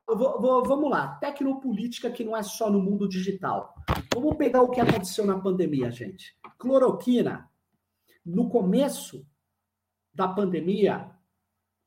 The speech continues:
até março, abril de dois mil e vinte, era uma tentativa de medicalizar, de reduzir os impactos do vírus no corpo já infectado.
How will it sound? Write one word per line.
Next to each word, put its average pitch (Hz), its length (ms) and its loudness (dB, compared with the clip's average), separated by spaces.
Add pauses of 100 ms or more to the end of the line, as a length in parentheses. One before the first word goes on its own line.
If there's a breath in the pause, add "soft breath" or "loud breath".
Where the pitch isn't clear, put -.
(680)
até 254 340 2
março, 233 760 4
abril 170 440 0
de 202 120 -6
dois 175 220 0
mil 165 120 -6
e 143 40 -8
vinte, 196 560 -8 (500)
era 254 260 6
uma 240 160 0
tentativa 220 1040 -6
de 208 200 -8
medicalizar, 202 1200 0
de 185 80 -8
reduzir 208 640 2
os 214 160 -2
impactos 202 720 -2
do 214 100 -6
vírus 180 680 4
no 190 180 4
corpo 202 440 4
já 190 420 0
infectado. 180 680 -6